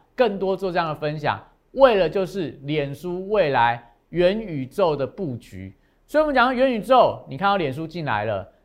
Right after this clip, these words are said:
其实在，呃，韩国已经发行了两档元宇宙相关的E T F。我这边给大家一个，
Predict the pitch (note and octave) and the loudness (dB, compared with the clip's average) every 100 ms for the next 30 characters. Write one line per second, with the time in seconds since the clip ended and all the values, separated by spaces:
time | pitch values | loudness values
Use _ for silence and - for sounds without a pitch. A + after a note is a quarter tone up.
0 | _ - A3+ B3 G#3+ G3 A3 A3 F3+ - | _ -6 -4 -4 -4 -2 4 4 4 -4
1 | - _ - D3 C#3+ B2 - E3+ A3 F3 | -20 _ -4 -2 -2 -4 -2 -2 -2 -4
2 | C#3+ C#3 F3+ F3 F3+ F3+ C#3 C3+ C3+ D#3+ | -4 -4 -8 0 0 0 -4 -6 -4 0
3 | E3+ A#3 G3 B2 - _ - F3+ F3+ D3+ | 0 2 2 2 -2 _ -6 -4 -2 -4
4 | E3+ E3 E3 D#3+ D#3 D#3 D#3 C3+ B2 D3+ | -2 -2 -4 -4 -6 -6 -4 -4 -6 -6
5 | A#3 A3+ C#3+ E3+ F3+ F3+ E3 B2+ | -6 -4 -2 0 0 0 -2 -2